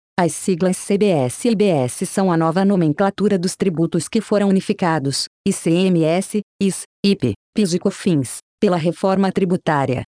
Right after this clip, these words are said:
A previsão é que a devolução do C B S federal comece em dois mil e vinte e sete,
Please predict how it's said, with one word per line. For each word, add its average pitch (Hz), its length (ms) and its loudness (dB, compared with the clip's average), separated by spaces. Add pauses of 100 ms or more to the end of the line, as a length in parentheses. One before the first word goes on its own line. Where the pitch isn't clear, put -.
(260)
A 185 60 0
previsão 165 500 0
é 185 60 0
que 190 120 -2
a - 20 0
devolução 208 600 0
do 208 120 0
C 202 180 -2
B 202 100 2
S 151 440 0 (200)
federal 170 500 2 (200)
comece 175 480 2
em 165 60 2
dois 165 240 2
mil 196 180 2
e 190 40 0
vinte 208 280 0
e 175 60 0
sete, 175 500 -2